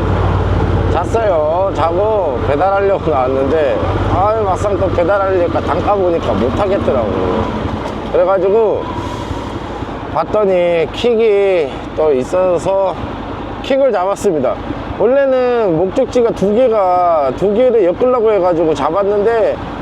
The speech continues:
한 개가 딴 걸 또 낚아채갔어, 딴 사람이. 아, 그래가지고 일단 또 씨, 조졌습니다, 이거. 아, 하나 잡았는데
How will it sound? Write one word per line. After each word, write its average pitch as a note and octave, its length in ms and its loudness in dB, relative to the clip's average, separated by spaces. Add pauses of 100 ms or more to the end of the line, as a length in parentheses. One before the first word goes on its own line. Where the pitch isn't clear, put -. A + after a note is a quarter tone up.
(140)
한 B3+ 200 2
개가 A#3 300 2
딴 A#3 300 2
걸 B3+ 200 2
또 F#3+ 180 2 (680)
낚아채갔어, A3 640 -2
딴 F3+ 200 0
사람이. C3 540 0 (480)
아, F3 420 0
그래가지고 G3 520 2
일단 D3+ 340 0
또 C#3+ 160 0
씨, - 400 -2
조졌습니다, D#3 640 0
이거. - 180 -2 (1800)
아, G#3 280 0
하나 B3 260 0
잡았는데 G3+ 840 2